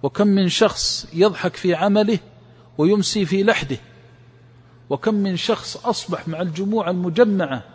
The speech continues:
والألوف المؤلفة يصيح وي-، ويقول ويردف ويأمر وينهى، وأمسى رهين اللحد والبلى ليس معه جليس ولا أنيس. تتذكر أنك أنت ما خلقت عبثا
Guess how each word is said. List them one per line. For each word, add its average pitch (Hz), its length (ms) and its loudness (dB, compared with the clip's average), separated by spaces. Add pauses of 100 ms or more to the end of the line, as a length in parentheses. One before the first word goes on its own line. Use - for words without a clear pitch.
والألوف 190 520 -4
المؤلفة 175 640 -6 (760)
يصيح 180 460 0
وي-، 170 260 -2
ويقول 185 680 0
ويردف 175 600 0
ويأمر 180 480 2
وينهى، 175 460 0 (640)
وأمسى 196 380 0
رهين 180 440 2
اللحد 175 600 -4
والبلى 170 380 0
ليس 180 260 -2
معه 175 340 -2
جليس 180 400 -4
ولا 151 380 -4
أنيس. 160 420 -10 (800)
تتذكر 190 680 -4 (340)
أنك 143 200 -10
أنت 180 260 -8
ما 220 120 0
خلقت 208 400 -6
عبثا 185 380 -4